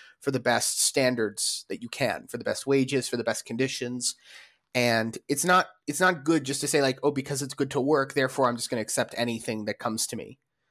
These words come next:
Like, I'm gonna, I'm gonna put myself out there, and I'm gonna demand, you know, the best wages and things." 'Cause that's what everyone does in, in, in capitalism, right? You know, you, you get what you, you, you get what you can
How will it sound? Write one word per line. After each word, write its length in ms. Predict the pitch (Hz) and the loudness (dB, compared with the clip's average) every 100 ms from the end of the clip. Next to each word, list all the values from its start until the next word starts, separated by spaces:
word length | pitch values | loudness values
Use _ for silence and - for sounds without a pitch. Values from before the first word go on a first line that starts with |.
| _ _ | _ _
Like, 160 | - 113 | -4 -2
I'm 80 | 123 | 0
gonna, 200 | 120 - | 0 0
I'm 100 | 135 | 2
gonna 340 | 131 120 113 - _ _ | 4 4 2 -8 _ _
put 160 | - 160 | -2 2
myself 360 | 135 135 131 127 | 2 2 2 2
out 200 | 123 120 | 2 2
there, 100 | 117 | 0
and 80 | |
I'm 60 | 110 | 0
gonna 160 | 110 113 | -2 -4
demand, 500 | 117 110 113 113 - _ _ _ _ _ | -4 -2 -2 -4 -10 _ _ _ _ _
you 80 | 120 | -2
know, 180 | 113 113 | 0 0
the 100 | 117 | 0
best 300 | 113 - 120 | 0 0 0
wages 400 | 110 110 101 107 | -2 -2 -8 -10
and 100 | 98 | -12
things." 220 | 101 - | -12 -4
'Cause 260 | 151 135 | -2 0
that's 220 | - 165 208 | 2 4 4
what 80 | |
everyone 280 | 175 165 151 | 2 4 2
does 200 | 147 135 | 2 2
in, 300 | 127 120 135 - | -2 -4 -6 -4
in, 220 | 123 113 | -4 -4
in 100 | 117 | -4
capitalism, 540 | - 143 - 107 104 110 | 0 2 0 -4 -6 -4
right? 280 | 113 123 - - - _ _ | -2 -4 -8 -20 -20 _ _
You 80 | 113 | -2
know, 160 | 117 113 | 0 0
you, 280 | 113 123 - | -2 -4 -2
you 100 | 127 | 0
get 180 | 139 135 | 2 2
what 200 | 131 131 | 0 -2
you, 100 | 123 | -4
you, 240 | 120 120 131 | -6 -6 -6
you 180 | 143 147 | -4 -4
get 260 | 139 156 - | 2 2 2
what 200 | 143 139 | -2 -2
you 100 | 139 | -6
can 420 | 139 135 120 113 | -2 -2 -2 -4